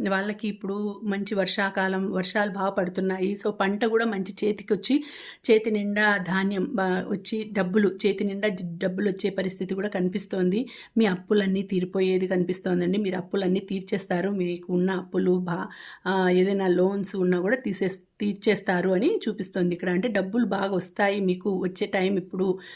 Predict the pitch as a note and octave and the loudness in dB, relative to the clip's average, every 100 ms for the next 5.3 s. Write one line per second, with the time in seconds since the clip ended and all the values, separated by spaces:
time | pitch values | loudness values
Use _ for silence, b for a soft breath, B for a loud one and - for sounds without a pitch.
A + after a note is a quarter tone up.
0 | B F#3+ A3 B3+ F#3+ F#3 - F#3 F3 F3 | B 0 2 2 -2 -6 -2 0 2 0
1 | F3 A3+ A4 - b b _ _ _ _ | 0 0 0 -2 b b _ _ _ _
2 | _ _ _ _ - - A#3 G#3+ A#3+ A#3+ | _ _ _ _ -8 2 4 4 2 2
3 | A#3+ A3+ - G3+ G#3 B3 B B B G3+ | 2 0 0 2 2 0 B B B -2
4 | F#3+ F#3+ F3+ F#3 - - _ C4 - B3 | 2 2 2 0 -4 -12 _ -4 2 2
5 | A3 A#3 A3+ | 2 0 0